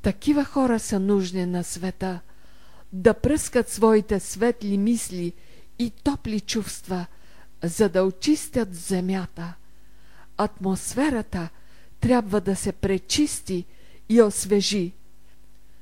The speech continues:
Различните болести и епидемии се дължат на човешките ежби, раздори и недоразумения.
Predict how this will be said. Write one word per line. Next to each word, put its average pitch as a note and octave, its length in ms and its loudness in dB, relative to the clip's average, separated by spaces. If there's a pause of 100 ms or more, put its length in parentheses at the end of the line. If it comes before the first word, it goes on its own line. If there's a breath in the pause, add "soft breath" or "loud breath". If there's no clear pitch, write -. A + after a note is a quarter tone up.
(520 soft breath)
Различните A#3 1000 2
болести G3+ 920 0 (360 soft breath)
и G3 260 0
епидемии F#3+ 840 2 (360 soft breath)
се - 220 4
дължат G3 580 0
на A#3 120 4
човешките G3+ 840 0 (140)
ежби, F3+ 540 -2 (440 soft breath)
раздори G#3 800 2 (440 soft breath)
и A3 100 4
недоразумения. F#3 1300 0